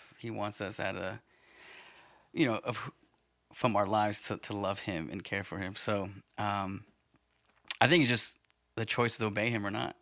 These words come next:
You know, I think Romans even is clear to say that we, we don't have to sin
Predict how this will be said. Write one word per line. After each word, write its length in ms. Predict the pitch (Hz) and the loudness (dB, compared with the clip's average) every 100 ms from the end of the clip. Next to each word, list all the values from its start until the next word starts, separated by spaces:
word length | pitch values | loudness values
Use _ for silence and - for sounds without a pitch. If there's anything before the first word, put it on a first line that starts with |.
| _ | _
You 140 | - 107 | -10 -6
know, 80 | 107 | -4
I 120 | 101 | -4
think 200 | - 107 | -2 -2
Romans 380 | 104 117 110 101 | 2 4 4 0
even 100 | 104 | -2
is 120 | 95 | -2
clear 540 | - - 104 90 - 110 | -6 -4 -4 -4 0 0
to 60 | |
say 140 | 98 104 | 2 -2
that 140 | 101 | 0
we, 220 | 101 107 - - - - | -2 -2 -4 -18 -20 -4
we 80 | 110 | 0
don't 240 | 107 110 | 2 0
have 220 | - 101 | 0 -2
to 100 | - | -2
sin 320 | - - - | -6 -6 -8